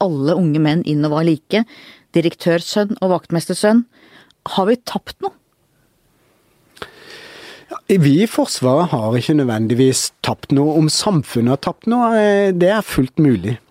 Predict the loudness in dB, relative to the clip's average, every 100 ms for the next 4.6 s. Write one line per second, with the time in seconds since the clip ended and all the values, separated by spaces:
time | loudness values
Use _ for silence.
0 | -2 2 2 2 0 -4 -8 0 2 2
1 | 2 0 0 2 2 0 0 0 0 0
2 | 0 -2 -2 -2 0 0 0 0 -2 0
3 | 0 0 0 -2 0 0 -2 -4 -4 0
4 | 0 0 0 0 0 -4